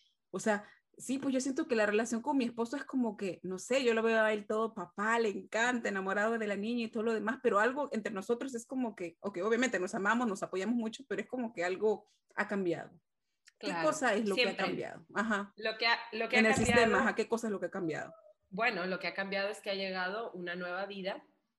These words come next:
Speaker 2: y muy probablemente sin darnos cuenta, tanto la madre, sobre todo la madre, y más a veces por necesidad que por gusto, <laughs> sinceramente, este,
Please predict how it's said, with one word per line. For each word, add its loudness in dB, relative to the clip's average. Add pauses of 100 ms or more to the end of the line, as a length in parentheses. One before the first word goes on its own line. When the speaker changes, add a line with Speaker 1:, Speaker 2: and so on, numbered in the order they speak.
(160)
Speaker 2:
y -8
muy -6
probablemente -4
sin -12
darnos -10
cuenta, -8 (280)
tanto -2
la -2
madre, -2
sobre -6
todo 0
la -2
madre, -4 (460)
y -8
más 2
a 2
veces -2
por -6
necesidad -4
que -10
por -10
gusto, -8
<laughs> 4
sinceramente, -6 (400)
este, -2